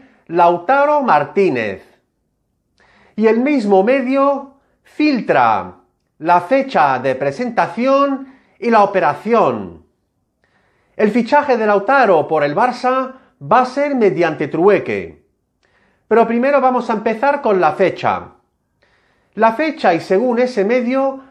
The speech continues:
va a ser inmediatamente después de la final de la Champions League de este año, en este mismo mes de agosto. Será del veinticuatro de agosto al veintiocho. En esa semana, el Barça ya va a presentar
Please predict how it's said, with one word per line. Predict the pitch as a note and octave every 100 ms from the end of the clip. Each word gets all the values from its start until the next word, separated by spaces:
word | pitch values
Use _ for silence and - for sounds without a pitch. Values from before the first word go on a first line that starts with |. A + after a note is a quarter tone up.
| _
va | D3+ B3
a |
ser | B3 G3+ F3
inmediatamente | E3 D#3+ D#3+ E3+ B3 B3 F#3 B3 A#3 B3+ B3+ B3 B3+ _ _ _ -
después | D#3 G3+ - C#4+ C4+ F3
de | F3+
la | E3
final | D3 F3+ F#3 B3 C4+ G#3
de | E3+
la | D#3+
Champions | D3+ B3 B3 G#3 E3 D3 G3+
League | B3+ C#4 F#3
de | F3+
este | B3 B3 G3
año, | B3 B3+ C4 C4 - - _
en | F#3 A#3+
este | C4 G#3+
mismo | A3 G3 G3
mes | A#3 B3+
de | F3+
agosto. | C#3+ D#3 D3+ - G2+ E2+ - _ _ _ _ _ _
Será | A3+ C4 C#4+
del | G#3 F#3
veinticuatro | E3+ E3 F#3 F3+ B3 C4 G3
de | E3+
agosto | E3+ A#3 B3 - C#4 C#4 C#4 - _ _
al | - F3+ D#3+
veintiocho. | E3+ D#3 F3 A3+ - C3 G2 - _ _ _ _ _ _
En | E3 C4
esa | C4+ A#3
semana, | - G#3 C4 C4 C#4+ C#4 - _ _
el | G3 F#3
Barça | F3+ B3+ A#3+ A3+ F3
ya | A3
va | B3+ A3
a | G3+
presentar | F#3+ F#3 D#3+ D3+ B3 C#4 C#4+ -